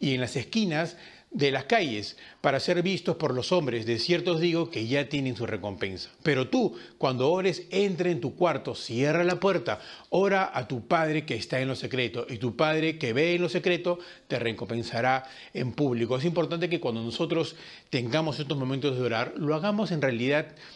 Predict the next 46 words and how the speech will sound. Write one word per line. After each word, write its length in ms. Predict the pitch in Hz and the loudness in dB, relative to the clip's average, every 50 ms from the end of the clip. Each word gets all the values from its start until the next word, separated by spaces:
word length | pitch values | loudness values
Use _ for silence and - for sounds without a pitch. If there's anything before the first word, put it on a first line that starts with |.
| - _ - | -16 _ -2
de 100 | 120 135 | 0 0
una 220 | 143 151 156 143 | 2 2 0 0
forma... 480 | - 165 156 151 151 156 151 156 156 - - - - - - - - 151 | 0 0 0 2 0 -2 -2 -2 -4 -8 -14 -20 -20 -20 -20 -10 -4 -2
Eh, 360 | 135 123 117 120 127 - - - - | 0 0 2 0 -2 -4 -10 -6 -2
con 160 | 160 139 127 | -2 0 0
intención 760 | 127 127 120 110 123 123 131 123 - 165 156 160 175 180 117 | 0 -2 -2 -2 -2 -2 -2 -2 0 0 0 0 0 0 0
de 100 | 131 - | -2 -2
querer 220 | - 139 135 147 | 0 0 2 2
hablar 220 | 139 135 139 131 - | 2 2 0 0 -2
con 160 | 131 117 110 | -4 -4 -4
nuestro 260 | 107 90 - - 98 | -6 -6 -8 -10 -4
Padre. 320 | - 110 98 95 98 120 - | -2 -2 0 0 -2 -4 -4
Y 140 | 302 151 135 | -4 -2 0
no 140 | 151 175 | 0 2
es 80 | 190 208 | 2 2
necesario 480 | 214 170 165 151 - 180 165 160 160 160 | 2 2 0 0 0 0 0 0 0 0
que 80 | 165 | -2
las 80 | 131 - | -2 -2
personas 580 | - - - - 165 165 165 156 135 - - 320 - - - 226 | -4 -6 -4 -4 -2 -2 -2 -2 -4 -6 -10 -14 -14 -12 -8 -4
nos 240 | 160 139 139 117 110 | -2 -2 -2 0 0
vean 340 | 165 190 156 113 98 90 - - - - - - - - - | 0 0 0 -2 -4 -8 -12 -16 -20 -18 -18 -18 -18 -10 -2
o 140 | - 139 - | -2 0 2
que 80 | 139 | 4
las 120 | 139 123 - | 2 2 2
personas 440 | 151 131 - 160 156 156 151 120 | 0 0 0 2 2 2 2 0
estén 220 | 131 123 - 151 143 | 0 0 0 0 0
evaluando 600 | 147 143 135 120 127 135 151 156 165 160 135 131 | 2 2 2 2 4 4 4 2 2 0 -2 -2
si 120 | 110 127 | 0 2
oramos 320 | 120 127 131 135 139 127 127 | 2 2 2 2 -2 -2 -2
bonito 440 | 120 123 139 151 147 - 160 147 | 0 0 0 -2 -2 0 0 2
o, 180 | 135 123 113 120 | 2 2 2 0
o 220 | 113 - 127 107 | 0 -2 -4 -2
no 140 | 107 123 131 | -2 0 0
lo 80 | 131 120 | 0 0
hacemos 260 | 113 117 120 117 101 | -2 -2 -2 -2 -2
así, 320 | - - - 196 156 120 - - - - - - - - - | -4 -4 -2 -2 -4 -4 -8 -14 -18 -18 -18 -20 -20 -12 -4
¿no? 180 | - 135 147 156 | 0 0 0 0
Es 240 | - 165 165 160 196 | 0 0 -2 0 -2
importante 420 | 170 131 151 123 135 151 160 160 | -2 -2 -2 -2 -2 -2 -2 -2
que 120 | - 123 | -2 -4
tú 260 | 110 - - 156 156 139 | -6 -4 0 0 0 2
derrames 540 | 135 120 113 113 127 139 143 143 143 131 | 2 0 0 -2 0 0 0 0 -2 -4
y 40 | 120 | -4
tengas 220 | 113 139 135 139 117 | -4 -4 -4 -4 -4
una 140 | 151 151 | -2 -2
intimidad 800 | 156 143 - 147 123 113 110 107 117 123 127 127 120 107 104 - | -2 -2 -2 -2 -2 -2 -2 0 0 2 2 0 0 -2 -6 -12